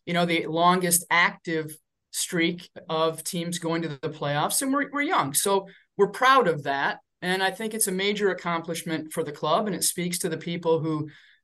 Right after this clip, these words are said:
built it before I got here. Um, and we're also at a place where we aspire for more than making the playoffs. You know, we want to and need to get it to one more level here, which is to get us hosting a home playoff game, to get a run deeper into the playoffs.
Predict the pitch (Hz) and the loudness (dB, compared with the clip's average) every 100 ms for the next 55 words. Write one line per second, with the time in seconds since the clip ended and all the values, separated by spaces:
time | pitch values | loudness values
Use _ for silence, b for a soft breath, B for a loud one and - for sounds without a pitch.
0 | _ 175 180 - 185 175 165 - 175 165 | _ 2 2 2 -2 -2 -6 -2 0 2
1 | 165 196 160 135 147 131 175 - _ _ | 2 2 -2 -4 -8 -8 -8 -12 _ _
2 | _ _ - 175 180 180 254 277 233 202 | _ _ -2 0 0 2 4 4 4 6
3 | 240 - 233 208 175 - 156 185 - 175 | 6 4 2 0 -2 -4 0 0 0 -4
4 | 175 185 180 - 170 185 185 - 175 170 | 0 2 2 2 2 2 -2 -6 -4 0
5 | 175 180 175 175 175 - _ _ 175 175 | 0 0 -2 -4 -8 -12 _ _ -2 -2
6 | 196 196 196 254 220 127 - - - 151 | -2 -6 0 2 2 -2 -6 -8 -8 -10
7 | 156 170 175 170 202 202 - 190 180 190 | -8 -4 -2 2 2 2 -2 0 0 0
8 | 202 185 175 170 165 180 175 175 180 165 | 0 0 0 0 -2 -4 0 0 2 0
9 | 160 208 208 151 147 151 170 165 160 165 | 0 0 -2 -4 -4 -4 -2 -2 -4 -2
10 | 156 b b b _ _ - 165 185 170 | -2 b b b _ _ -6 0 4 4
11 | - 196 214 - 226 214 233 226 226 226 | 4 4 2 0 -2 -2 -2 -2 0 2
12 | 214 214 214 202 202 185 180 165 160 175 | 2 0 -4 -4 -6 -4 -2 -2 0 0
13 | 175 156 196 208 220 202 196 214 240 226 | 0 -2 -6 -4 0 0 0 -2 -4 -6
14 | - 226 226 226 226 - | -2 2 2 2 0 -2